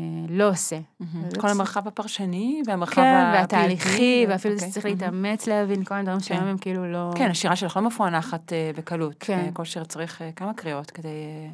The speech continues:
Speaker 2: אני חושבת,
Speaker 1: פה אני אצטט
Speaker 2: כדי
Speaker 1: את
Speaker 2: להבין את
Speaker 1: שמעון
Speaker 2: כל
Speaker 1: הדף,
Speaker 2: ה-
Speaker 1: שהוא אומר שזה אמור, "את אמורה לעבור תהליך כשאת
Speaker 2: כן.
Speaker 1: פוגשת אומנות." כאילו זה, זה
Speaker 2: מהמם.
Speaker 1: הדבר שאמור היה להיות, זה כבר, זה כאילו נהיה, זה המובן מאליו שהפך ללא מובן מאליו.
Speaker 2: נכון.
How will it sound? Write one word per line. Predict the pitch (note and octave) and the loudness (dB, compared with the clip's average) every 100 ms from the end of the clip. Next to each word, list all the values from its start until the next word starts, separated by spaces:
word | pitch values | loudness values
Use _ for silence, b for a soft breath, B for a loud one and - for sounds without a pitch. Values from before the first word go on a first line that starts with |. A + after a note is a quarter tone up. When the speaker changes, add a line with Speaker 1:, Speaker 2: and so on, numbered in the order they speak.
| - | -14
Speaker 2:
אני | D#3+ | -14
חושבת, | E3 E3 G#3 | -12 2 4
Speaker 1:
פה | G3+ | 4
אני | G#3 | 2
אצטט | G#3 A3 | 2 2
Speaker 2:
כדי | A3 | 6
Speaker 1:
את | F#3+ | 4
Speaker 2:
להבין | E3+ G3+ | 4 4
את | G#3 | 4
Speaker 1:
שמעון | G#3+ | 4
Speaker 2:
כל | G#3 | 6
Speaker 1:
הדף, | C4 A3 D#3 | 8 8 6
Speaker 2:
ה- | |
Speaker 1:
שהוא | - F3+ | -2 -4
אומר | F3 E3+ E3+ | -2 -4 -4
שזה | E3+ E3 E3+ | -6 -6 -4
אמור, | E3 F3 F#3 | -2 -2 -2
"את | - E3+ | -6 -10
אמורה | D#3 A3 E4 | 4 6 6
לעבור | B3+ F#3+ | 4 2
תהליך | E3 D#3+ D3+ D3+ - - | 0 -4 -4 -8 -10 -14
כשאת | - E3 - _ | -12 -12 -14 _
Speaker 2:
כן. | E3 | -6
Speaker 1:
פוגשת | E3+ E3+ E3+ | -4 -4 -6
אומנות." | D#3+ D#3+ D#3+ D#3+ - | -4 -4 -6 -10 -12
כאילו | E3+ E3+ | -8 -8
זה, | D#3 D#3 D#3 D#3 | -6 -8 -8 -12
זה | D#3 F3+ G#3+ | -8 0 4
Speaker 2:
מהמם. | D#4+ | 6
Speaker 1:
הדבר | C4 G3+ | 6 6
שאמור | D#3+ D#3+ D#3+ D#3 | 2 -2 -2 -4
היה | D#3 D3+ | -4 -4
להיות, | D3+ C#3+ - | -4 -6 -8
זה | |
כבר, | D#3 D#3+ D#3 | -14 -14 -16
זה | D#3 - | -16 -14
כאילו | E3 E3+ F#3 | -10 -6 -4
נהיה, | F3 F3 F3 b b b b | -2 0 0 b b b b
זה | E3 F3+ | -2 4
המובן | A3+ A3+ F#3+ G#3+ | 6 6 4 4
מאליו | G3+ F#3 A3+ | 4 6 6
שהפך | G3 F3+ E3 F#3+ - | 6 -2 -2 -2 -2
ללא | F3+ F#3 B3+ | -2 2 2
מובן | C#4 G3 E3+ | 2 2 2
מאליו. | E3 D#3+ | 0 -2
Speaker 2:
נכון. | D#3 D#3 | -2 -6